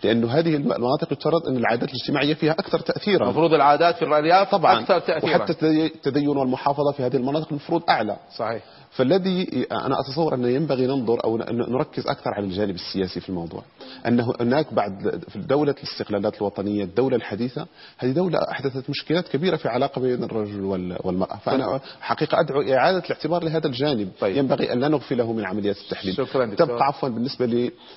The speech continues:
Speaker 1: ال-، ماذا، لماذا تأثرت المرأة أكثر من الرجل إذا كان الاستبداد شامل وإذا كان الإقصاء شامل؟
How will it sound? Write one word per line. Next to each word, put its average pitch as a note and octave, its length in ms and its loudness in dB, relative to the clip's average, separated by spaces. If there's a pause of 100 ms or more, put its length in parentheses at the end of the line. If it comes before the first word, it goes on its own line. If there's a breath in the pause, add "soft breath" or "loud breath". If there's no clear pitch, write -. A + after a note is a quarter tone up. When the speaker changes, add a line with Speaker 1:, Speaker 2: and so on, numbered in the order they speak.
(100)
Speaker 1:
ال-، G#2+ 720 0
ماذا، B2 240 4
لماذا C3+ 380 2
تأثرت - 500 -2
المرأة B2+ 260 2
أكثر A#2+ 220 -2
من A2 80 -2
الرجل A2 300 -2
إذا G#2+ 140 0
كان G#2 180 -2
الاستبداد F#2 380 -2
شامل C#3 420 0
وإذا G2 220 0
كان A2 160 -4
الإقصاء - 420 -4
شامل؟ C#3 380 -4